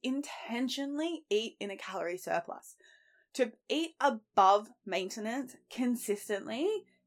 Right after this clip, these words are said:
is difficult because at the end of the day, you're actually force feeding yourself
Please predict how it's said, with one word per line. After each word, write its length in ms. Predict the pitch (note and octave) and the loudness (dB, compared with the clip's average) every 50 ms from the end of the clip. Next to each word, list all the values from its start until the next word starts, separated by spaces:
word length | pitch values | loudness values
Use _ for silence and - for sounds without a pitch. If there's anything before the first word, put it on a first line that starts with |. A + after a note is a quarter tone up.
| _ _ _ _ _ _ | _ _ _ _ _ _
is 300 | - C#4+ D#4 D#4+ D#4 - | -4 -2 -2 -2 -4 -6
difficult 560 | - A#3 C#4+ - D4+ A3+ - D3+ - - - - _ _ _ _ | -6 -6 -6 -6 -6 -8 -8 -8 -8 -8 -10 -16 _ _ _ _
because 340 | - A#3+ A#3 - B3 A#3 A3+ | -4 -4 -2 0 0 0 0
at 120 | A3 G#3 - | -2 -6 -6
the 180 | B3 A#3 - | -8 -6 -4
end 160 | A3+ A#3+ C4+ | -2 -2 -2
of 80 | D4+ D#4+ | -2 -2
the 100 | E4+ E4 | -2 -2
day, 380 | - G3+ E3+ E3 F#3 C4 D4 - - _ _ | 0 2 2 2 2 0 -4 -8 -12 _ _
you're 160 | - A3 A3 | 0 4 4
actually 360 | A3 D4+ - - - G4 G#4 G#4+ - - - | 4 4 2 0 0 2 2 0 0 -6 -8
force 440 | - G3+ F#3+ G3 A3 B3+ B3+ - - - | -4 0 0 2 0 0 -4 -8 -12 -4
feeding 360 | - F#3+ G3 G3 G#3+ G#3+ G#3+ | -2 0 0 0 -2 -8 -8
yourself 800 | G#3+ G#3+ G#3+ A3+ - - - F3+ F3 G#3+ E4 A4 A4+ D4 - - | -6 -6 -6 -6 -6 -4 -2 -2 0 0 0 0 -2 -2 -6 -10